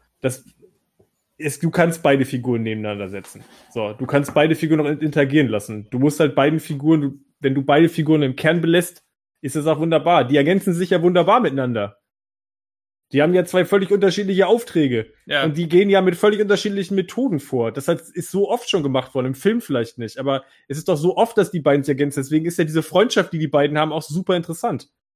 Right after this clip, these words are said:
Speaker 1: Weil die völlig unterschiedliche Typen sind. So, ne?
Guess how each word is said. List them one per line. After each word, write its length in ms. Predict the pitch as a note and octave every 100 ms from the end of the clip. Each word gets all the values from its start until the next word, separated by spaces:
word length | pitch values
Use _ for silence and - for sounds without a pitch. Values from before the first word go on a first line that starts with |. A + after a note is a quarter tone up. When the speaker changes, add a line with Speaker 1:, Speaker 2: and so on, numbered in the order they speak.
| _ _ _ _ -
Speaker 1:
Weil 200 | C#3+ E3
die 140 | F3
völlig 380 | - F#3+ G3+ G3
unterschiedliche 460 | G3 G3+ F#3+ F#3+ F#3+
Typen 300 | C4+ E3+ B2+
sind. 300 | A#2+ G#2 _ _ _ _
So, 400 | C3+ A#2 A2 _ -
ne? 240 | E3+ A#3+